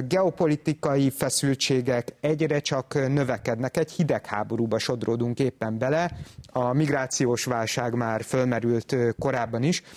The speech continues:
Látható, hogy az Európai Uniónak a következő tíz-húsz, vagy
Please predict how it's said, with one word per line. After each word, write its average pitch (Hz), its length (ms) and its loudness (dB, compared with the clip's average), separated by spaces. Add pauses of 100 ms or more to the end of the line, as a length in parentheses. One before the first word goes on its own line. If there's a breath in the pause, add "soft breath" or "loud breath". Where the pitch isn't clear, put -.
(200 loud breath)
Látható, 156 640 0
hogy 143 180 2
az 117 100 0
Európai 139 440 0
Uniónak 151 360 0
a 127 60 -2
következő 127 800 0 (760 loud breath)
tíz-húsz, 151 580 4
vagy 139 120 -6